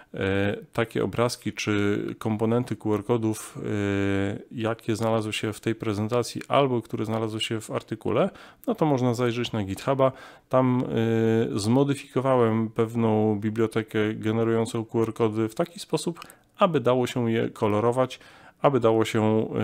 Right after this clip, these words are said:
rysować poszczególne, e, elementy czy też poszczególne sekcje, e, Q R kodów. I to już wszystko. Bardzo dziękuję za uwagę. Mam nadzieję, że czegoś się nauczyliście. I co?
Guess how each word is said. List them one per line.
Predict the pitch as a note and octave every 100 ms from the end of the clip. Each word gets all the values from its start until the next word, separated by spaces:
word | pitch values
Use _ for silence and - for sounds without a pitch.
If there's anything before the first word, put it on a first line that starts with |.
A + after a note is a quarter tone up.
| G#2 G#2 G#2 G#2+ - A#2+
rysować | B2 A2 A2 A2 - - -
poszczególne, | B2+ - A2 A2+ A2 G#2+ G#2+ G#2+ G#2+ G#2+ A2 - A#2+ G#2 G#2 -
e, | G2+
elementy | G2+ G#2 G#2+ G#2+
czy | -
też | - -
poszczególne | G#2+ - G#2 G#2 F#2+
sekcje, | - G#2 - - F#2 - - - - - -
e, | G2 F#2+ F#2+
Q | - G#2
R | G2
kodów. | F#2+ F2+ - - - _ _ _ - _ _ _ _ _ _ _ _ -
I | C#4+ C4
to | G#2+
już | F#2+
wszystko. | - D#3+ - D#3+ D#3 - - - - A2+
Bardzo | B2+ B2+ A2+
dziękuję | A#2 A2+ A#2+ G2+
za | F#2+
uwagę. | G2 D3 B2+
Mam | A#2+ G#2+
nadzieję, | G#2 G#2 G#2 G2+
że | G2+ F#2+ G2 - - _ _ -
czegoś | A2+ G#2+ -
się | G#2+
nauczyliście. | G2 F#2 - A#2 D3+ - C3 C3 B2+ - - _ _ _ _ _
I | G4 A3+ A#3
co? | - F2+ F2